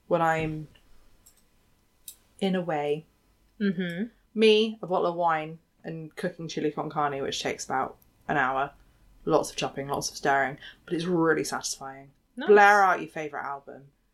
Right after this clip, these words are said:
Speaker 2: Anything that keeps your hand, like,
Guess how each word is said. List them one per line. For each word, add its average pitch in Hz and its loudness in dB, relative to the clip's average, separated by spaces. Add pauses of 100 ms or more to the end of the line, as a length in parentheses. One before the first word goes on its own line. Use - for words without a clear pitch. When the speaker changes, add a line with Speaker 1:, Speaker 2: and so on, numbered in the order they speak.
(400)
Speaker 2:
Anything 302 0
that - 0
keeps - -4
your 196 0
hand, 185 -6
like, - -4